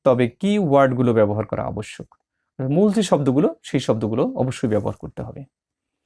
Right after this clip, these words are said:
নাম্বার সিক্স, অ্যারো মার্কস মাস্ট, অর্থাৎ তীর চিহ্ন ব্যবহার করতে হবে। তীর চিহ্ন যদি আমরা ব্যবহার না করি, তাহলে কিন্তু আমাদের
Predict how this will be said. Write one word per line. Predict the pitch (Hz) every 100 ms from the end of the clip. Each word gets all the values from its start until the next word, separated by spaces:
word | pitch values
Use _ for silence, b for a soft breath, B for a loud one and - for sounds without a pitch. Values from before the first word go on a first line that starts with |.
| b b b b b b b b b -
নাম্বার | -
সিক্স, | 196 254 233 -
অ্যারো | - 131 165
মার্কস | 147 170 - -
মাস্ট, | 131 107 107 - -
অর্থাৎ | 139 175
তীর | - 214 196
চিহ্ন | 226 196
ব্যবহার | 165 131 120 123
করতে | 127 113 120
হবে। | 110 113 190 - _ _ _ _ _ -
তীর | 180
চিহ্ন | 180 233 226 220
যদি | 180 151 160
আমরা | 139 139 139 139
ব্যবহার | 117 123 127 143
না | 127 110
করি, | - 120 170 -
তাহলে | 120 113
কিন্তু | 110 110 131
আমাদের | 156 131 123